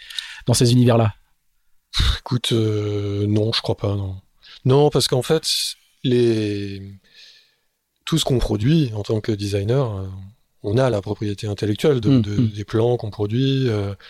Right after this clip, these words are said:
Speaker 2: euh, des concepts qu'on développe, et cetera. Euh, après
Speaker 1: Mais ils peuvent pas te dire, « Tu l'as fait pour nous, je veux pas le voir sur un autre bateau. »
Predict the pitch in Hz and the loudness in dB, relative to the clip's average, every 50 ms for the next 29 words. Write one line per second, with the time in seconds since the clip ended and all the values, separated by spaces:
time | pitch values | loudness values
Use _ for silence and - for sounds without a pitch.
0 | - - - - _ _ 120 104 98 107 101 - 113 104 - 123 113 - - 113 | -20 -20 -20 -20 _ _ -8 -4 -4 -4 -2 -2 -2 0 0 0 -2 0 -2 -4
1 | 104 101 104 101 123 127 131 131 - 120 110 - - - - 131 131 147 139 120 | -2 -2 0 0 2 2 2 0 -2 -6 -8 -8 -10 -8 -6 -4 -2 -2 -2 -2
2 | - - - - - - _ _ _ _ _ _ - 107 101 101 98 101 98 98 | -4 -8 -16 -20 -20 -20 _ _ _ _ _ _ -6 -4 -4 -4 -4 -6 -8 -8
3 | 98 101 104 101 101 98 _ _ _ _ _ - 117 110 - - 143 135 135 131 | -10 -12 -14 -16 -18 -20 _ _ _ _ _ -6 -6 -4 -2 0 2 2 4 4
4 | 127 113 98 - - 151 139 - 151 - - 175 147 135 160 165 - - 147 131 | 2 0 -2 0 2 2 4 4 4 4 4 2 2 4 2 2 2 2 2 2
5 | - 151 135 - 135 139 165 180 131 123 117 - 131 131 131 139 - - 127 120 | 2 2 2 4 4 4 4 4 4 2 2 2 2 2 2 2 0 0 2 2
6 | 123 123 143 139 - 107 | 2 2 2 2 2 0